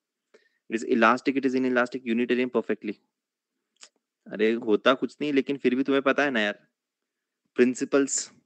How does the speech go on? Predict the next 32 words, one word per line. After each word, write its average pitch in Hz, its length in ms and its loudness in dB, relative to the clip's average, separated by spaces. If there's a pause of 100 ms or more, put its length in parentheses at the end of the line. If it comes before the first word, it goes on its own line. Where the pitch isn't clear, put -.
(800)
अब 110 180 -6 (180)
हर 127 200 2
एक 135 100 2
इंसान 127 320 0
के 123 100 -8
कुछ - 180 -6
प्रिंसिपल्स 123 480 -2
होते 110 160 0
हैं, 107 100 4
बिना 117 200 2
फालतू 113 260 0
ऐसे 117 140 -4
लगता 113 240 -2
है, 120 60 0
नहीं 113 260 -2
यार, 104 160 -2
कुछ - 220 -10
चीजें 110 200 -6
नहीं 113 140 -4
होनी 107 220 -4
चाहिए, 98 260 -6
है 104 80 -6
ना, 110 140 -4 (1400)
ओपन 117 280 2
प्लेटफॉर्म 101 500 -2
पर। 98 240 -8 (2250)
क्यों 151 220 4
हम 135 140 2
किसी, 123 440 -2 (800)
कोई 117 180 4
चीज 117 320 -4
को 113 260 -2